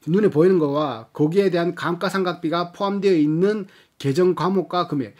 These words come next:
그러니까 매출 원가가 유형자산과 감가상각비가 있는 거겠지. 유형-,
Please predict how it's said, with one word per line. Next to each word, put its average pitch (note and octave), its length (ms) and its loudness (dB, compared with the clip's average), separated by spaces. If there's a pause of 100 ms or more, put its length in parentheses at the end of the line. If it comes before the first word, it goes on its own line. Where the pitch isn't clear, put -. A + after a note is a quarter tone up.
(120)
그러니까 C3+ 220 -6
매출 F3 320 2
원가가 G3 720 0 (420)
유형자산과 E3+ 1040 0
감가상각비가 E3 1120 -4
있는 C#3+ 300 0
거겠지. C#3+ 400 -2
유형-, C#3 240 0